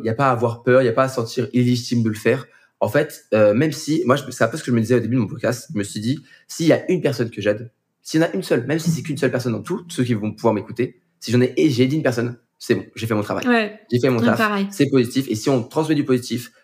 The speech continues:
Speaker 1: normalement, il y a que du bon qui, qui se passe. Donc, il faut pas avoir peur, euh, de, de discuter, faut pas avoir peur d'être soi-même surtout. Euh, faut pas s'inventer une vie ou je sais pas quoi. Euh, faut pas dire qu'on est des super-héros, qu'on est des super, euh, super productifs tout le temps, qu'on est tout le temps. Non, il y a des fois où ça va pas, il y a des journées où on a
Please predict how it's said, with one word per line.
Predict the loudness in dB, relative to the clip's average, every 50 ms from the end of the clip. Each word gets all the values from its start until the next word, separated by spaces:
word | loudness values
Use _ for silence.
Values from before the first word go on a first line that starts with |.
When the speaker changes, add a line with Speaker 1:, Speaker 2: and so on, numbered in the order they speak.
| _ _ _ _ 0
Speaker 1:
normalement, | 2 2 4 4 2 2 0 -2 -2
il | -4
y | -4
a |
que | -2 0 0
du | 0 0 0
bon | 0 0 -2
qui, | -2 -4 -8 -12
qui | -10 -12 -14
se | -8 -4
passe. | -2 -2 -2 -4 -6 -14 -20 -20 -20 _ _ 0
Donc, | 0 2 2 0 -2
il |
faut | -8 -2
pas | 0 2
avoir | 2 2 2 -2 0 2
peur, | 2 2 2 0 -4 -8
euh, | -4 -2 0 0 0 0
de, | 0 -2 -2
de | -4 -6 -8
discuter, | -8 -10 -10 -6 -4 -4 -4
faut | -2
pas | 0 0
avoir | 0 2 2 2
peur | 2 2 2
d'être | 0 -4
soi-même | -4 -2 0 2 2 2 0
surtout. | -2 -4 -6 -8 -8 -10 -10 _ _ _ _ _
Euh, | -2 -2 -2
faut | -2 -4
pas | -2 0 0 0 0
s'inventer | 0 -2 -4 -4 -4 -2 -2
une | -2
vie | -2 0 -2 -2
ou | -2
je | -2
sais | -4 -6
pas | -6 -4
quoi. | 0 0 0 0 0 -4 -14 _ -8
Euh, | -8
faut | -8 -2
pas | 0 0 2
dire | 2 0 -2
qu'on | -2 -4
est | -6 -6
des | -6 -6
super-héros, | -8 -4 0 2 2 2 2 2 2 2 0 0 0 -6 -16 _
qu'on | -2 2 2 2 2 2
est | 0 -2
des | -2 -2 -4 -4 -8 _
super, | -18 -16 -6 0 2 4 4 6
euh, | 4 4 2 0 -4 -10 _
super | -12 -2 0 0 0 2
productifs | 2 0 0 0 -4 -6 -6
tout | -4 -2
le | 2
temps, | 2 2 4 2 0
qu'on | -2 -2 0 0
est | 0
tout | 0 -2
le | 0
temps. | 0 2
Non, | 2 2 0 -2 -4 -4
il |
y | -4 -4
a |
des | -2 2
fois | 2 2 2
où | 2
ça | 0 -2
va | -4 -2
pas, | 0 2 0
il |
y | 2
a | 2
des | 0
journées | 0 2 2 2 2
où | 0 0
on | -2
a | -4 -4 -6